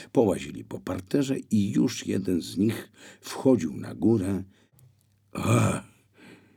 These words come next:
znowu była okazja do ataku serca. Ale Adam sobie na to nie pozwolił. Wstał z łóżka, bo uznał, że tak czy inaczej głupio będzie się spotkać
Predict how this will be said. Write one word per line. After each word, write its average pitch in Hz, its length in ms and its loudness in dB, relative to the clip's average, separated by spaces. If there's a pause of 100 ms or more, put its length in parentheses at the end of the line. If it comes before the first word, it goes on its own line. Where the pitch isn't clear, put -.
(200)
znowu - 520 -2
była 85 360 -2
okazja 98 540 0
do 92 180 2
ataku - 380 -4
serca. - 680 -6 (840)
Ale - 220 -6
Adam 82 280 -2
sobie 78 300 -6
na 78 140 -8
to - 120 -12
nie 67 300 -6
pozwolił. - 580 -16 (360)
Wstał - 460 -2
z - 100 -12
łóżka, - 500 -8
bo - 220 -8 (140)
uznał, 92 520 0
że 76 180 -6 (160)
tak - 220 -10
czy - 140 -8
inaczej 98 640 -8 (280)
głupio - 460 -6
będzie - 420 -12
się - 180 -10
spotkać - 720 -12